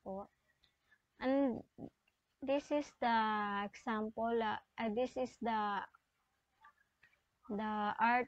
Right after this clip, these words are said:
of neo-expre-, neo-impressionism. The last is Art Nov-, Nouveau.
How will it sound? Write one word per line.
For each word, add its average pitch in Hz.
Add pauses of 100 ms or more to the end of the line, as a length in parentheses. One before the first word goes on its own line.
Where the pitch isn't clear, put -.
of 226
neo-expre-, 226 (320)
neo-impressionism. 240 (1700)
The 269
last 269
is 214 (300)
Art 247
Nov-, 220 (280)
Nouveau. 208